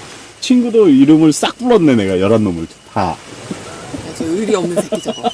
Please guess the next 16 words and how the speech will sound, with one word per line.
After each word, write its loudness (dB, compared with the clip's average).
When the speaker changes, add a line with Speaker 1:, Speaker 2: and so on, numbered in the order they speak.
Speaker 2:
아이고. -4
Speaker 1:
그래갖고 4
Speaker 2:
아이고, 6
남자가 -6
돼가지고. -4
Speaker 1:
열한 4
놈이 2
다 -6
불려왔네. 4
그거 2
왜 4
나 -4
혼자 4
얻어맞을 2
일 -2
있냐? -4